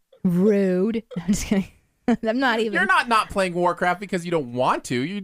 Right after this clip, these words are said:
Speaker 2: don't think you have time.
Speaker 1: I don't. Yeah. I
Speaker 2: So
Speaker 1: just don't
Speaker 2: if you
Speaker 1: think I
Speaker 2: do,
Speaker 1: have
Speaker 2: I'm
Speaker 1: time.
Speaker 2: just saying you can, you can play. You can, you know,
Speaker 1: Thanks,
Speaker 2: we'll put
Speaker 1: Aaron.
Speaker 2: it on there.
Speaker 1: That's
Speaker 2: It's
Speaker 1: nice.
Speaker 2: no big deal.
Speaker 1: Aaron, that's
Speaker 2: No
Speaker 1: nice
Speaker 2: worries.
Speaker 1: of you. I appreciate that you would, like,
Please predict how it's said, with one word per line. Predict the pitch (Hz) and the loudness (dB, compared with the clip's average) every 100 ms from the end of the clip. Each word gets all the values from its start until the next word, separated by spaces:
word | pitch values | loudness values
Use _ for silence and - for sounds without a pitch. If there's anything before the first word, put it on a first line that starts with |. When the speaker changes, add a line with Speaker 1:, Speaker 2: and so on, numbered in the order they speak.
| 214 | 0
Speaker 2:
don't | 226 - | 0 0
think | 214 | -4
you | 208 | -2
have | 196 185 | -2 -2
time. | - 254 165 98 185 | -2 0 0 -2 -4
Speaker 1:
I | |
don't. | 220 247 247 | 0 0 0
Yeah. | 233 226 220 208 220 - | 0 0 0 -2 -6 -6
I | 226 | 2
Speaker 2:
So | 190 | 2
Speaker 1:
just | 165 | 2
don't | 202 196 | 0 -2
Speaker 2:
if | 170 | -4
you | 196 | -6
Speaker 1:
think | 165 220 | -4 -2
I | 302 | 2
Speaker 2:
do, | 156 | 2
Speaker 1:
have | 165 | 2
Speaker 2:
I'm | 180 | -2
Speaker 1:
time. | |
Speaker 2:
just | - 208 - | -2 -2 -2
saying | - 269 170 160 220 - | -4 -2 -2 -2 -4 -8
you | 175 180 | -4 -4
can, | 214 220 202 | -2 -6 -6
you | 214 | -8
can | 220 262 277 | -4 -4 -4
play. | - 392 453 101 | -4 -4 -2 -2
You | 113 170 | -2 -4
can, | 370 392 | -8 -12
you | 349 294 | -8 -4
know, | 139 240 - _ _ _ | -2 -4 -10 _ _ _
Speaker 1:
Thanks, | 214 220 | -4 0
Speaker 2:
we'll | - | 0
put | 339 | 0
Speaker 1:
Aaron. | |
Speaker 2:
it | 107 | 0
on | 107 | 0
there. | 117 165 | 0 0
Speaker 1:
That's | 220 - | -2 -2
Speaker 2:
It's | |
Speaker 1:
nice. | 185 165 330 | -2 -2 -4
Speaker 2:
no | 339 | -4
big | 147 101 | -4 -2
deal. | 95 127 294 | -2 -2 -4
Speaker 1:
Aaron, | 240 240 | -4 -2
that's | 254 | -2
Speaker 2:
No | 269 | 0
Speaker 1:
nice | 180 | 0
Speaker 2:
worries. | 175 120 160 | 0 0 -2
Speaker 1:
of | |
you. | 160 - | -4 -2
I | 254 | -2
appreciate | 180 - 190 180 175 | -2 -4 -6 -2 -4
that | 175 - | -4 -4
you | 170 | -2
would, | 170 175 - _ | -2 -4 -12 _
like, | 185 | -4